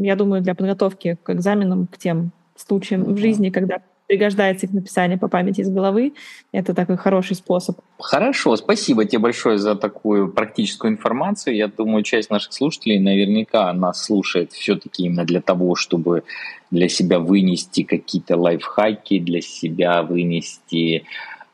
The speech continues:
Speaker 2: м, может быть, какие-то такие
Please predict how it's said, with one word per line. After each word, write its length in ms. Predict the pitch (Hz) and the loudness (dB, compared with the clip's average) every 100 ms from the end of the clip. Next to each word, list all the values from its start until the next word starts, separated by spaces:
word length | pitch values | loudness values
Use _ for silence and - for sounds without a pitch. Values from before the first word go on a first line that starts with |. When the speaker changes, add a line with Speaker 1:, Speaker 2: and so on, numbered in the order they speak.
| - | -16
Speaker 2:
м, 800 | - - - - - - 50 50 | -14 -12 -10 -8 -8 -8 -6 -4
может 320 | 85 90 82 | 0 0 0
быть, 240 | 80 80 - | -2 -6 -4
какие-то 920 | 85 - - 82 76 - 80 76 69 - _ - | -6 -6 -4 -4 -2 0 0 0 -4 -10 _ -10
такие 600 | 85 - 85 82 76 | -10 -6 -2 0 -2